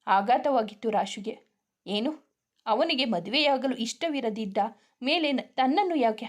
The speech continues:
ಮದುವೆಯಾಗುತ್ತಿದ್ದಾನೆ?" ಎಂದುಕೊಂಡವಳು, "ಏನ್ ಹೇಳ್ತಿದ್ದೀರಾ ನೀವು? ಓಹೋ, ಅಂದ್ರೆ ನಿಮಗೇನು ತಿಳಿದಿಲ್ಲ ಅಂತ ಆಯ್ತು. ಎನಿವೇಸ್, ನೋಡಿ ರಾಶಿ, ನನಗೆ ನಿಮ್ಮನ್ನು ಮದುವೆಯಾಗುವುದಕ್ಕೆ ಆಸಕ್ತಿ ಇಲ್ಲ. ಇನ್‌ಫ್ಯಾಕ್ಟ್ ನಿನ್ನಂತಲ್ಲ, ಯಾರನ್ನು ಮದುವೆಯಾಗಲು ಇಷ್ಟವಿಲ್ಲ ನನಗೆ.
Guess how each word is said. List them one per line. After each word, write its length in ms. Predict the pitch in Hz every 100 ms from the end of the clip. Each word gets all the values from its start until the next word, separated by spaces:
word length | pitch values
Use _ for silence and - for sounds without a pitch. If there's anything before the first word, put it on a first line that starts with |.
| -
ಮದುವೆಯಾಗುತ್ತಿದ್ದಾನೆ?" 1000 | 214 208 330 262 233 240 202 220 214 214 _ _ -
ಎಂದುಕೊಂಡವಳು, 1040 | 226 269 302 247 214 226 233 254 - _
"ಏನ್ 240 | 196 233 370
ಹೇಳ್ತಿದ್ದೀರಾ 500 | 339 311 240 254 240
ನೀವು? 240 | 233 233 311 - _ _ _ -
ಓಹೋ, 380 | 294 214 - _ _ _
ಅಂದ್ರೆ 460 | 214 226 330 - -
ನಿಮಗೇನು 500 | 269 277 285 392 277
ತಿಳಿದಿಲ್ಲ 400 | 247 214 302 311
ಅಂತ 160 | 302 269
ಆಯ್ತು. 480 | 233 202 208 - _ _ _ _
ಎನಿವೇಸ್, 440 | 190 208 214 208 _ _ _ _ 220
ನೋಡಿ 240 | 220 294
ರಾಶಿ, 500 | 240 202 220 214 _ _
ನನಗೆ 300 | 240 262 330
ನಿಮ್ಮನ್ನು 380 | 262 233 269 247
ಮದುವೆಯಾಗುವುದಕ್ಕೆ 840 | 233 185 247 277 254 247 226 208
ಆಸಕ್ತಿ 420 | 233 196 269 269 220
ಇಲ್ಲ. 120 | 214 - _ _ -
ಇನ್‌ಫ್ಯಾಕ್ಟ್ 480 | 185 220 214 - - _ _ _ _ _ _ -
ನಿನ್ನಂತಲ್ಲ, 600 | 214 262 302 233 214 196 - _ -
ಯಾರನ್ನು 400 | 202 214 311 294
ಮದುವೆಯಾಗಲು 540 | 269 247 247 233 226
ಇಷ್ಟವಿಲ್ಲ 460 | 226 220 254 269 240
ನನಗೆ. 380 | 220 202 190 -